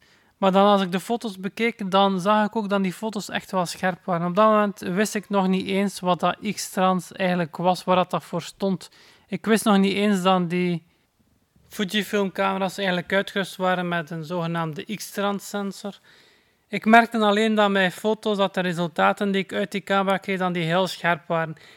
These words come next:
Eigenlijk vergelijkbaar met de resultaten die ik kreeg van de full-frame Nikon-camera die ik gebruikte en ook de full-frame Sony-camera die ik gebruikte. Dus ik merkte dat ondanks dat Fujifilm eigenlijk een, eh,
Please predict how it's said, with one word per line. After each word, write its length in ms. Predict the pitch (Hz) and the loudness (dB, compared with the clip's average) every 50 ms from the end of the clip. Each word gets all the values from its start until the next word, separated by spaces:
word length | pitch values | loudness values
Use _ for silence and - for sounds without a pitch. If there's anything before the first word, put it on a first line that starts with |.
| _ _ | _ _
Eigenlijk 340 | - 208 202 202 202 - - | 0 2 4 4 4 2 0
vergelijkbaar 720 | - 208 185 175 170 185 208 226 233 208 202 214 208 196 190 | -2 0 0 2 4 4 4 4 2 4 4 4 4 4 2
met 340 | 190 214 220 - - - 196 | 0 0 0 -2 -6 -10 -6
de 100 | 180 190 | -4 -4
resultaten 680 | 180 170 160 175 170 - 190 196 202 190 - 208 190 | -4 -4 -4 -8 -6 -2 0 0 0 0 0 -4 -4
die 120 | 185 190 | -4 -6
ik 80 | 180 _ | -8 _
kreeg 340 | - 185 190 190 190 - - | -8 -4 -4 -4 -4 -6 -8
van 380 | - 165 175 180 180 175 160 - - - - - _ _ _ _ | -4 0 0 2 2 0 -4 -6 -12 -20 -20 -20 _ _ _ _
de 640 | - 160 147 165 165 165 165 165 165 160 160 151 147 _ _ - - _ _ | -14 -8 -4 0 0 2 2 2 0 0 -2 -6 -10 _ _ -20 -20 _ _
full-frame 760 | _ - 196 202 196 - - 202 196 190 190 185 185 190 - 226 | _ -2 0 0 0 0 0 2 4 4 4 2 0 -2 -4 -4
Nikon-camera 840 | 196 190 202 190 - 196 190 175 - - 185 185 185 185 180 185 180 | -2 0 0 0 0 0 0 0 0 0 0 2 2 2 0 -2 -2
die 140 | 165 180 170 | -4 -6 -10
ik 80 | - | -8
gebruikte 540 | - 175 156 160 165 175 180 170 165 - 185 | -10 -8 -6 -4 -2 -2 -2 -2 -4 -6 -4
en 180 | 190 185 170 175 | -4 -2 -2 -2
ook 120 | 170 156 | -4 -6
de 80 | 165 151 | -8 -8
full-frame 560 | - - 185 170 156 - 175 175 175 165 151 | -8 -8 -8 -8 -8 -6 -6 -4 -4 -4 -6
Sony-camera 720 | - - 180 175 175 175 - - 185 180 175 175 180 175 160 | -8 -8 -6 -6 -6 -6 -6 -4 -2 -2 0 0 -2 -4 -4
die 160 | 151 170 160 | -6 -10 -12
ik 60 | - | -12
gebruikte. 640 | - - 160 151 160 175 175 170 - - - 175 151 - - - - - _ _ _ | -12 -12 -10 -6 -4 -4 -4 -4 -6 -8 -12 -12 -12 -12 -18 -20 -20 -20 _ _ _
Dus 120 | - 180 185 | -6 -6 -6
ik 120 | 175 - | -2 0
merkte 320 | 190 196 208 208 - 202 | 2 4 4 4 2 2
dat 180 | 180 196 202 202 | 2 2 2 2
ondanks 400 | 220 233 220 220 214 208 196 180 | 2 2 4 4 4 4 4 4
dat 260 | 190 196 190 190 - | 2 2 2 0 -4
Fujifilm 540 | - - 208 185 208 190 - - 202 190 202 | -10 -10 -6 -4 -4 -4 -2 -2 -2 -2 0
eigenlijk 360 | 202 196 190 185 180 170 - | 0 0 0 0 -2 -4 -4
een, 240 | 180 175 175 170 170 | -6 -4 -4 -4 -4
eh, 60 | 165 | -6